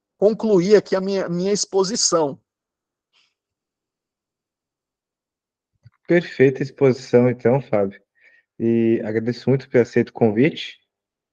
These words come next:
Speaker 2: E assim, eh,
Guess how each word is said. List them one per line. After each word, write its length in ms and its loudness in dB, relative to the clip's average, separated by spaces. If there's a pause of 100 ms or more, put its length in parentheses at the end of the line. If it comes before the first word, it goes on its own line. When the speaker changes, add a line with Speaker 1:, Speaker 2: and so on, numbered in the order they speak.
(340)
Speaker 2:
E 120 0
assim, 580 -2 (680)
eh, 400 -2